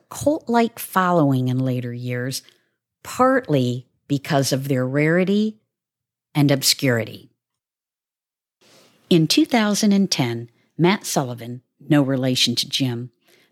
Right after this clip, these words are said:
the founder of Light in the Attic Records, decided to reissue U F O and made some serious attempts to uncover the mystery of Sullivan's disappearance, interviewing many of those who knew him and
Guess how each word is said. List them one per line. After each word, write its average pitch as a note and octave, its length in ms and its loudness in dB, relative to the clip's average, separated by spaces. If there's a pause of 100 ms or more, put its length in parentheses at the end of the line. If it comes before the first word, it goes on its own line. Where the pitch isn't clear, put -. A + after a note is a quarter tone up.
the D#3 80 0
founder G#3 420 2
of C3+ 100 0
Light D3 320 0
in F#3 100 2
the F3+ 180 2
Attic D#3+ 320 -2
Records, C3 500 -8 (240)
decided B3 540 0
to B3+ 80 2
reissue A3 500 0
U B2+ 260 -2
F A#2 200 -8
O B2+ 320 -4 (400)
and D#3 240 4
made D3 260 2
some B2 360 -4
serious G#3 840 0
attempts D#3 420 -2
to - 140 -6
uncover D3+ 460 0
the D3 100 -2
mystery D3 480 0
of B2 100 -8
Sullivan's B2+ 560 -6
disappearance, B2+ 760 -4 (280)
interviewing E3 800 2
many A3 340 2
of D#3 120 -2
those C3+ 380 -4
who C3+ 80 -6
knew C#3+ 260 2
him F3 440 2 (500)
and C3+ 440 0